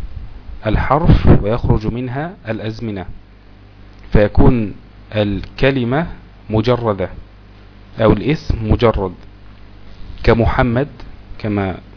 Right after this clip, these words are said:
قلت، أو رجل، أو بيت، أو تفاحة، أو عصا وغير ذلك. قس على هذا كل شيء.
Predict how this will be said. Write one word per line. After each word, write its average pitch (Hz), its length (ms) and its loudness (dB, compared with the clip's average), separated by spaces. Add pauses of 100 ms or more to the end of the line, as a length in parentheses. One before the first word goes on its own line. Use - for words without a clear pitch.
قلت، 135 380 0 (440)
أو 143 60 8 (200)
رجل، 117 280 6 (720)
أو 117 100 8
بيت، 120 520 6 (540)
أو 120 80 10
تفاحة، 117 720 8 (840)
أو 113 160 6
عصا 120 440 2 (1800)
وغير 156 380 4
ذلك. 139 420 0 (500)
قس 131 140 0
على 107 160 2
هذا 117 440 2 (880)
كل 120 240 6
شيء. 147 280 0